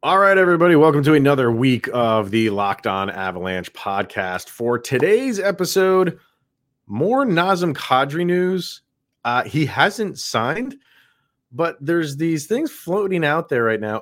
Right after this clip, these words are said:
about his list of demands, and basically there's one demand, and that's how much he wants to make.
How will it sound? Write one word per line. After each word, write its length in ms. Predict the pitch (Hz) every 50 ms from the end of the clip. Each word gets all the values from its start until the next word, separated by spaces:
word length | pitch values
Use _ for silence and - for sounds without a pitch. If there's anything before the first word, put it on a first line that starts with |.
| - 113
about 480 | 110 110 117 120 117 120 120 - 104
his 540 | 98 127 151 175 202 196 180 165 - - - _ _ _ _ _ _ _ -
list 300 | 104 143 175 - - -
of 160 | 170 156 143
demands, 680 | 151 156 151 139 127 113 101 87 82 80 85 85 85
and 120 | 101 95 95
basically 600 | 117 135 143 143 147 135 131 135 135 131 131 131
there's 240 | 117 117 107 101 98
one 340 | 92 92 95 113 139 151 143
demand, 480 | 143 143 139 131 107 87 82 78 - _ _ _ _ _ _
and 240 | 123 120 120 113 113
that's 240 | 117 127 139 139 -
how 140 | 139 135 139
much 180 | 139 139 139
he 80 | - 135
wants 300 | 120 117 120 123 120 -
to 100 | - 110
make. 340 | 107 117 107 85 - -